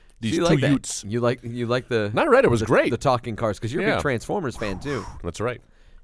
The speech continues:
Speaker 2: Yeah.
Speaker 1: Oh, I, you know what? You want to talk about a traumatic memory? I remember there was an
Speaker 2: <laughs>
Speaker 1: episode. It was like a cliffhanger of Knight Rider on
Speaker 2: Kit
Speaker 1: season
Speaker 2: versus
Speaker 1: two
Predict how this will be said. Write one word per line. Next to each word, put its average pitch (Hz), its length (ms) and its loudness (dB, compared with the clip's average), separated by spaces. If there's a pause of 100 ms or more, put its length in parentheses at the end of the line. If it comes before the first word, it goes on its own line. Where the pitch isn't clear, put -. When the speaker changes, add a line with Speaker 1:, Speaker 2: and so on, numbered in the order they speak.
Speaker 2:
Yeah. 85 240 -8 (500)
Speaker 1:
Oh, 123 300 2
I, 123 60 0
you 131 180 0
know 135 80 4
what? 160 160 2 (160)
You 110 140 -2
want 139 140 2
to - 40 -2
talk 127 100 -2
about 113 160 0
a 90 40 -4
traumatic 92 480 0
memory? 85 320 -4
I 82 80 -6
remember 101 340 0
there 90 100 2
was 87 120 -2
an 87 100 -6
Speaker 2:
<laughs> - 20 -10
Speaker 1:
episode. - 300 0
It 80 40 -4
was 78 100 -8
like 71 80 -10
a 73 60 -14
cliffhanger 82 580 -2
of 71 80 -8
Knight 80 200 -4
Rider 69 300 -6
on 69 60 -8
Speaker 2:
Kit 65 80 -14
Speaker 1:
season 82 320 -4
Speaker 2:
versus 110 340 -4
Speaker 1:
two - 80 -12